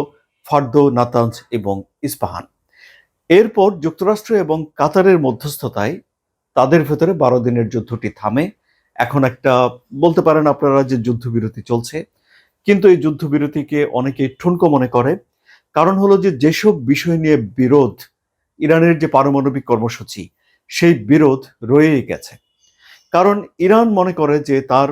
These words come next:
ইউরেনিয়াম সমৃদ্ধ করার অধিকার রয়েছে। ইরান বলে যে ইরান কখনোই পারমাণবিক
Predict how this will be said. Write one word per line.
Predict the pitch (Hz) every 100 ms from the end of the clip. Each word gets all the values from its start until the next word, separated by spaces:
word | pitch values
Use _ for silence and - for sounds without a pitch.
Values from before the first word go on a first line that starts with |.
| - _ _ _ _
ইউরেনিয়াম | 165 180 185 180
সমৃদ্ধ | - 151 139 135 135
করার | 131 127 95
অধিকার | 117 120 143
রয়েছে। | 110 98 - 147 - _ _ _ _ _ -
ইরান | 175 202 196 151
বলে | 143 139 143 117
যে | 135 131 131
ইরান | 143 139 123
কখনোই | 127 185 175 143
পারমাণবিক | 135 135 135 135 135